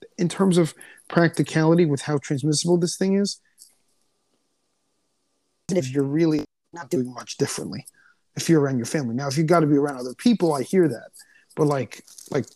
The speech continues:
for me, for example, if I ended up testing, it's my same five family members I'm around. I'm not around anybody else inside right now anyway. So, because my kids aren't in school because they're on break, to me, like, I'm positive, I'm negative,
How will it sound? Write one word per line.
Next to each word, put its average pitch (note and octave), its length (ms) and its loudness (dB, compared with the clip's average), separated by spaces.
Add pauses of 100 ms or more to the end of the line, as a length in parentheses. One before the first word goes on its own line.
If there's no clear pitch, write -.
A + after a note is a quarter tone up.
(240)
for - 160 -4
me, D#3+ 200 6
for D3+ 200 0
example, B2+ 480 -4
if D3 240 -6
I D3+ 160 0
ended D3+ 200 0
up C#3+ 120 -2
testing, D3+ 320 -8 (1900)
it's E3 160 0
my G3 80 2
same F3 240 0
five D#3 260 -4
family D3+ 260 -4
members C3 260 -6
I'm C3+ 120 -14
around. C3+ 280 -16
I'm C#3 140 -12
not C#3+ 200 -4
around C3+ 320 -12 (120)
anybody C3+ 360 2
else B2+ 240 0
inside D3 420 -2
right C3+ 140 -6
now B2+ 220 -10
anyway. D3 320 -4 (920)
So, B2 200 -10 (540)
because D#3+ 380 2
my D#3 100 2
kids D3+ 260 2
aren't D3+ 200 2
in D3 80 2
school D3 360 0
because C#3 280 -4
they're C#3 160 -2
on C3+ 140 -6
break, C#3+ 280 0
to C3 100 -8
me, D3 200 0
like, B2 260 -4 (540)
I'm D3 100 -2
positive, D3+ 520 2
I'm B2+ 160 -8
negative, C3+ 440 -4